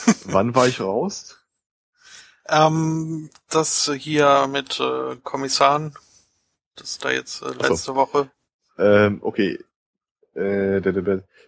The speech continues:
Speaker 2: Wir haben ja, äh, seit Paniens, äh, in der E-U-Kommission diesen eurokritischen, äh, F-,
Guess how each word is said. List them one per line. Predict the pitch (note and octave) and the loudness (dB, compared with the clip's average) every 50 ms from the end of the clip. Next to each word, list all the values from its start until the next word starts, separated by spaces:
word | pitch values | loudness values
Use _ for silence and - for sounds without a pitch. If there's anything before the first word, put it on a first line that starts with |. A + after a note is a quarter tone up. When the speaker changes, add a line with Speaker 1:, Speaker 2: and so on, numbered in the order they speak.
| _ _ | _ _
Speaker 2:
Wir | - G#2 F#2+ G#2+ | 0 0 2 2
haben | B2+ D3 | 4 4
ja, | D#3 D3+ D3 C#3+ C#3 - - A#2 A#2 A2+ | 4 4 4 4 2 2 2 2 2 2
äh, | F#2 F2 - - - - - - A#1+ G1+ G1+ G1+ G1+ G#1 - | 2 -2 -4 -6 -6 -4 -6 -8 -10 -10 -12 -12 -14 -12 -2
seit | - G#2+ A2 A#2+ - _ _ _ _ _ _ _ _ _ _ _ _ _ _ _ _ - | 2 4 4 4 4 _ _ _ _ _ _ _ _ _ _ _ _ _ _ _ _ -4
Paniens, | - A2+ B2 C3 C3 C3+ C3 C3 - - - | 0 2 4 4 4 4 2 -2 -6 -8 -6
äh, | - - G#2+ G#2+ G#2+ G#2+ - - - | -2 0 2 4 4 4 2 0 -2
in | - G#2+ | -6 -6
der | G2 - - | -4 -4 -2
E-U-Kommission | G2 F#2+ - - G#2+ A#2+ - - A2+ A2 - - - G#2 G#2 G#2 G#2 | -2 -2 -2 -2 -4 -4 -4 -4 -4 -2 -2 -2 0 2 4 2 2
diesen | G2+ G#2 F#2+ G2+ G2+ | 2 0 -2 0 0
eurokritischen, | - - F#2+ G2+ G#2+ G2+ G2 - - - G#2 - G2+ G2 - - F#2+ F#2+ G2 G2 G2 G2 | 2 4 4 4 4 4 2 0 0 0 0 2 2 0 0 0 0 0 2 2 2 2
äh, | - F#2+ F#2+ F#2+ F#2+ | 2 4 4 4 4
F-, | F#2 F#2+ - - - | 2 0 -6 -16 -18